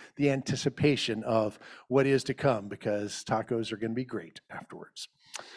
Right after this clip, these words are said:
Um, we also, we love to pray for our kids. Um, and today, so Serena, if you'd come on up to pray for our kids. Um, but we have two special guests with us today, one who's more regular, one who's not. But Laura Hernandez, if you would come up,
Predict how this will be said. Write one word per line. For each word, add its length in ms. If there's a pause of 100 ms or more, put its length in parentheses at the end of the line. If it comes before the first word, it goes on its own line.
(160)
Um, 360
we 200
also, 460
we 180
love 300
to 80
pray 200
for 180
our 120
kids. 640 (460)
Um, 400 (100)
and 240
today, 260
so 260
Serena, 1000
if 160
you'd 180
come 160
on 160
up 280
to 180
pray 260
for 160
our 80
kids. 460 (260)
Um, 260
but 140
we 140
have 160
two 180
special 480
guests 400
with 160
us 160
today, 300
one 240
who's 260
more 160
regular, 380
one 160
who's 160
not. 260
But 100
Laura 300
Hernandez, 540
if 180
you 120
would 120
come 260
up, 300